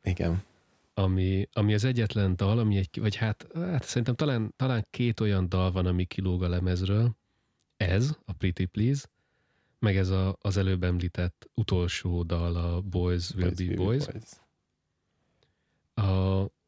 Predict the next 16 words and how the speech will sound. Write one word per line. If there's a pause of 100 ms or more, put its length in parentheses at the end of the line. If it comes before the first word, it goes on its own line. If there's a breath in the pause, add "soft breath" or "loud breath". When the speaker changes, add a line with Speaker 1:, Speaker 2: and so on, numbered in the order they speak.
(240)
Speaker 2:
a
Pretty
Please
egyébként
nekem (420)
sok,
sok
szempontból
tetszett. (100)
Azért
is
tetszett
egyébként,
hogy
ez
a,